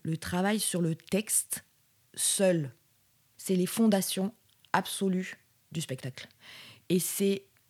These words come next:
en s'interrogeant sur la langue. Par exemple, la langue de Virginia a un rythme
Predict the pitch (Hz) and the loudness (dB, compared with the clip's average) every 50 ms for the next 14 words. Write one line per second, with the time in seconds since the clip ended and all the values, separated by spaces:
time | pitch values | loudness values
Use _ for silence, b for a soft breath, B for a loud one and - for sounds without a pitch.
0 | _ - 180 185 202 - - 214 214 214 - 208 196 190 190 185 160 180 180 180 | _ 0 2 2 2 2 2 2 2 2 0 0 0 0 0 0 2 2 2 0
1 | 190 190 202 - _ _ _ _ - - - - - 180 180 175 160 - - 170 | 0 -2 -6 -10 _ _ _ _ -12 -10 -8 -4 -2 -2 -2 -2 -4 -4 -2 2
2 | 165 160 165 165 170 170 175 180 170 175 156 B B B B B B B B B | 2 4 4 4 4 4 4 4 2 -2 -6 B B B B B B B B B
3 | B B - - - _ - 165 147 151 151 170 185 202 220 202 - 170 156 156 | B B -20 -20 -16 _ -4 -2 0 0 2 2 4 4 4 2 2 0 2 4
4 | 170 175 180 175 170 170 160 160 156 156 151 156 165 170 175 180 - - 165 156 | 4 4 4 4 2 0 0 0 0 -2 0 0 0 0 0 0 -2 0 0 2
5 | 156 160 156 - - 233 233 - - 151 143 | 2 2 2 2 0 0 -2 -2 -4 -4 -4